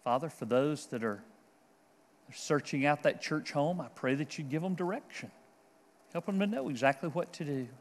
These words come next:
where you want them, what you'd have them to do. Father, for those that are,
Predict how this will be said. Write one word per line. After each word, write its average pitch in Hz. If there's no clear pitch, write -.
where 131
you 170
want 135
them, 131
what -
you'd 127
have 127
them 110
to 98
do. 95
Father, 131
for -
those 127
that 127
are, 110